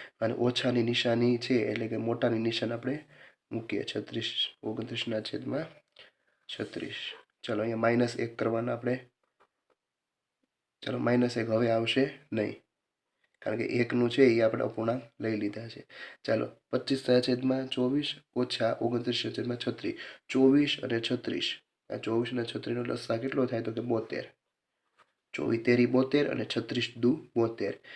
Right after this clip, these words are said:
ચાલો, અહીંયા ચોવીસ તેરી બોતેર એટલે કે પચીસ તેરી પંચોતેર. ઓછા છત્રીસ દુ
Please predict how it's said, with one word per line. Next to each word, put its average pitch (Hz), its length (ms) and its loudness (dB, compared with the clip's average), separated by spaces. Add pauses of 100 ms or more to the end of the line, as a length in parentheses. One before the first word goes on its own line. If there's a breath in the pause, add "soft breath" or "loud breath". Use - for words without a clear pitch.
(160 loud breath)
ચાલો, 113 220 -2 (120)
અહીંયા 117 280 -2
ચોવીસ 127 360 6
તેરી 123 320 6
બોતેર 139 340 4
એટલે 117 260 0
કે 117 120 -2 (120)
પચીસ 123 420 -2
તેરી 113 300 0
પંચોતેર. 123 540 2 (2000 loud breath)
ઓછા 120 380 0 (1040 soft breath)
છત્રીસ 131 480 4 (140)
દુ 123 140 4